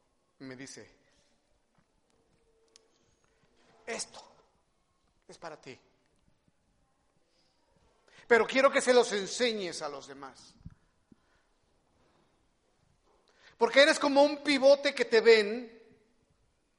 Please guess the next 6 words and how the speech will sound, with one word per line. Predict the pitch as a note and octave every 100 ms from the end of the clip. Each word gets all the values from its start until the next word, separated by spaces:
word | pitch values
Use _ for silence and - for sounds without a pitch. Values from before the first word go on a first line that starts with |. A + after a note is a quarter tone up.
| _ _ _ -
ahí. | G3 G3+ G#3 C#3 - - _ _ _ _ _ _ _ _ _ _ _ _ _ _ _ _
Necesitan | D#3 D#3+ - F3 - D#3+ C#3+
verlos | D3 C3+ B2 _ _ _ _ _
todos, | - C#3+ A#2+ A#2 - _ _ _ _
pero | C#3+ B2
ahora | C3 C#3+ C#3 C#3